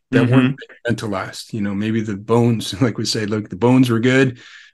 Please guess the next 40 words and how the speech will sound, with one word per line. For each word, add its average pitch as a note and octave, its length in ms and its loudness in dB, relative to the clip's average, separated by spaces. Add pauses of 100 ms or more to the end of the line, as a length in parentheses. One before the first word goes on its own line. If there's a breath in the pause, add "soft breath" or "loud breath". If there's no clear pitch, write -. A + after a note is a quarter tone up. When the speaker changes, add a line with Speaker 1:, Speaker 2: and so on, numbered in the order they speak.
(100)
Speaker 1:
of A2+ 140 -2
the A#2 60 -2
buildings, B2 680 4
you B2 100 -4
know, G#2+ 120 -6
dress A#2 360 0
up A#2 140 -2
the A2+ 100 -8
facade A#2 680 0
and G2+ 180 -4
throw A2 240 -4
a G2+ 60 -6
dome A#2 320 2
on G2+ 180 0
it, G2 220 -6 (180)
you A#2+ 100 -6
know, G#2 140 -4
and G#2 80 -2
it's G2+ 100 -6
just A2+ 220 -2
meant A2 240 0
to A2+ 80 -6
last A2+ 460 -2
for A2 80 -6
as G2+ 120 -6
long G#2+ 240 -2
as F#2 100 -6
the F#2+ 80 -10
fair. G#2 440 -4 (600)
Speaker 2:
Well, F#3+ 160 6
these D#3+ 260 4
same F3 240 4
Speaker 1:
Needed. E3 120 4
Speaker 2:
guys E3 280 0
that C#3 180 0
did C#3 200 2
the C#3+ 80 -2
fair, E3 280 2
Matthew, A#2 540 -2 (340 soft breath)
uh, A#2 360 0